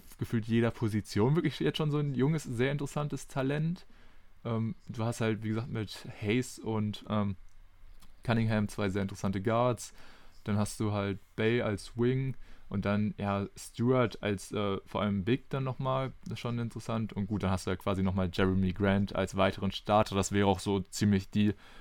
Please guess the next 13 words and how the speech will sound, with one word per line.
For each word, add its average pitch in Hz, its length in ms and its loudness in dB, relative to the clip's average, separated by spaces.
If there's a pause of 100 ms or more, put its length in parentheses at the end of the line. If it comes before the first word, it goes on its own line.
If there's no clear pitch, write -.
(140)
ähm, 101 340 0 (180)
Starting 104 320 2
Five, 101 340 2
die - 120 0
ich - 160 0
so 104 260 0
für 98 220 -2
die 98 220 2
kommende 101 680 0
Saison 101 560 0
erstmal 98 340 -2
predikten 98 600 -2
würde. 120 420 4